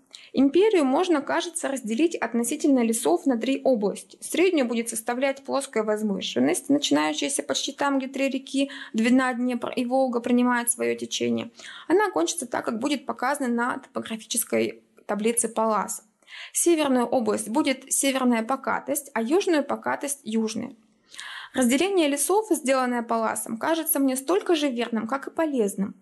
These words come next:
Оно употреблено теперь в уставе экономическом и представляется под следующими раз-,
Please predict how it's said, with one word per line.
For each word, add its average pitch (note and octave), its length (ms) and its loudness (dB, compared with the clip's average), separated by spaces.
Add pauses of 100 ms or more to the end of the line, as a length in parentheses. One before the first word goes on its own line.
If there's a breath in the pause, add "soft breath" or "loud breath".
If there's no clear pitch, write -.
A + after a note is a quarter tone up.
(320 loud breath)
Оно E4+ 240 4
употреблено C4+ 640 2
теперь D#4 400 -2
в A3 80 -2
уставе D#4+ 400 0
экономическом D4 760 0
и E4+ 140 -4
представляется D#4 760 -2
под A#3+ 180 -4
следующими C4+ 540 0
раз-, B3+ 260 -2